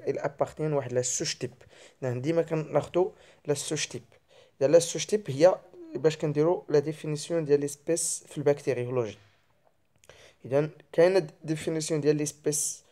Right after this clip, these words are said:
عادية، يعني، في ال-، ال-، الميك-، الم-، عند الحيوانات وعند النباتات،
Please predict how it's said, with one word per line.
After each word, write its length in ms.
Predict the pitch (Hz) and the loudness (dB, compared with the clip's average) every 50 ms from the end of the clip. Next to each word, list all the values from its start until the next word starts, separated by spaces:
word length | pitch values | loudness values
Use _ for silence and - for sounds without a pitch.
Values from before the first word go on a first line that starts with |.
| _ _ _ _ _ _ _ _ _ | _ _ _ _ _ _ _ _ _
عادية، 480 | 131 131 139 139 131 127 127 127 139 - - | 0 4 4 4 4 2 4 4 4 2 2
يعني، 220 | 127 127 120 123 127 | -2 -2 0 -2 -4
في 120 | 127 - | -6 -8
ال-، 260 | 127 - - - 120 | -14 -14 -12 -8 -8
ال-، 220 | 120 113 113 - 123 | -8 -6 -6 -6 -4
الميك-، 320 | 123 127 131 127 - _ | -2 -2 -4 -6 -8 _
الم-، 280 | 127 123 127 127 127 - - | -2 -2 -2 -2 -2 -4 -2
عند 280 | 107 110 113 113 110 | 0 0 0 -2 -6
الحيوانات 840 | 110 104 - - - 110 113 - 120 117 113 113 113 110 117 113 110 | -10 -10 -10 -10 -10 -10 -6 -2 0 0 0 0 -2 -2 -2 -2 -2
وعند 120 | 117 104 101 | -4 -8 -6
النباتات، 500 | 104 104 101 98 104 101 - 160 165 | -6 -6 -4 -6 -2 4 4 4 4